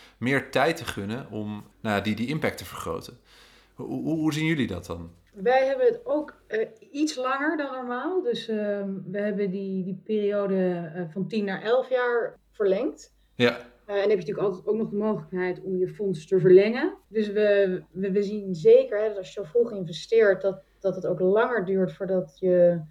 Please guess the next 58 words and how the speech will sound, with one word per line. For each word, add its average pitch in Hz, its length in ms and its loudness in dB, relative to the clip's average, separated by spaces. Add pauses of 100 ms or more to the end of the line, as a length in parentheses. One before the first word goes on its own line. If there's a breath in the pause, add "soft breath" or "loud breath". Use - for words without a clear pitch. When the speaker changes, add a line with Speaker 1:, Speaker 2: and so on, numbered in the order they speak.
Speaker 2:
eh, 180 120 -10
uiteindelijk, 170 500 -2
eh, 180 460 2
zeg 170 160 -6
maar, 175 200 -4
kan 180 140 2
exiten 240 600 2
en 214 80 2
dus 185 200 -6
in 190 220 -2
de, 165 600 4
in 170 60 -8
de 180 60 -4
horizon 196 380 4
van 185 200 0
je 175 100 4
Speaker 1:
Ja, 143 160 6
Speaker 2:
fonds 285 280 6
Speaker 1:
ja, - 200 -2
Speaker 2:
moet 226 160 -2
kunnen 240 200 2
Speaker 1:
precies. 220 100 -6 (100)
Speaker 2:
passen. 262 400 -4 (380)
Eh, 196 420 -2
dus 226 160 0
d-, 220 180 8
daar 240 120 6
hebben 262 300 0
we 220 60 6
wel 220 180 6
wat 240 200 4
aan 247 120 -8
kunnen 262 240 0
doen. 277 120 2
Dat 294 120 2
is - 120 -10
natuurlijk - 200 -8
altijd 247 280 0
ook 226 160 4
een 220 100 -6
balans 214 640 -2
tussen, 208 400 -2
eh, 196 60 2 (380 loud breath)
die 202 100 -4
commitments 233 440 6
van 214 160 -4
je 208 60 -2
investeerders 208 800 4
en, 196 280 -10
en 196 120 -10
hoe 208 160 -2
lang 202 240 -4
ze 175 60 -8
het 190 140 -4
geld 214 280 2
aan 202 180 -4
je 196 220 2
willen, 190 540 2